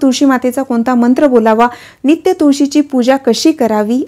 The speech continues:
अतिशय सविस्तर माहितीचे व्हिडिओ आपल्या चॅनलवर आहेत, ते तुम्ही एकदा नक्कीच पहा. तर पहा, तुळशी मातेची पूजा आपण रोज करत असतो,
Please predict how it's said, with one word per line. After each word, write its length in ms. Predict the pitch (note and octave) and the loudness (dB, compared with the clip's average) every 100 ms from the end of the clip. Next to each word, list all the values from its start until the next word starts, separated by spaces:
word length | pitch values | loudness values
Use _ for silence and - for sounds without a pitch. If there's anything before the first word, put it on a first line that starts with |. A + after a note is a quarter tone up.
| - | -6
अतिशय 540 | G#3+ C#4 D#4+ D4+ C4+ | -4 0 0 2 0
सविस्तर 500 | C#4 A#3 A#3 A#3 D#4+ | 0 -2 -2 -2 -2
माहितीचे 500 | D#4 A#3+ A3+ A#3 D#4 | 0 0 -2 -4 -2
व्हिडिओ 260 | D4+ A3+ A3+ | 0 2 0
आपल्या 220 | A3 G#3+ | 0 -2
चॅनलवर 420 | G#3+ G3+ G3+ G#3 | -2 -2 -2 -2
आहेत, 220 | G#3 C#4 E4 - - | 0 -2 -4 -12 -10
ते 80 | C4 | -6
तुम्ही 260 | B3 A#3+ A#3+ | -2 2 2
एकदा 200 | G#3 A3 | 2 0
नक्कीच 380 | G#3 G3+ D#4+ - | -2 -2 -2 0
पहा. 200 | D#4 D#4+ - - - E4+ | -2 -2 -6 -20 -8 -2
तर 80 | |
पहा, 260 | F4+ F4 F4 | -2 0 0
तुळशी 360 | F4 C#4 C4 D#4 | 0 0 0 2
मातेची 320 | C#4+ B3+ B3 | 2 0 -4
पूजा 360 | C#4 C#4 A#3 A#3+ | -4 -4 0 0
आपण 280 | A#3+ B3 B3 | 0 0 2
रोज 280 | B3+ F4 - | 2 2 0
करत 340 | C4+ A#3 A3+ | -2 0 -2
असतो, 300 | G#3 - C#4+ | -6 -4 -4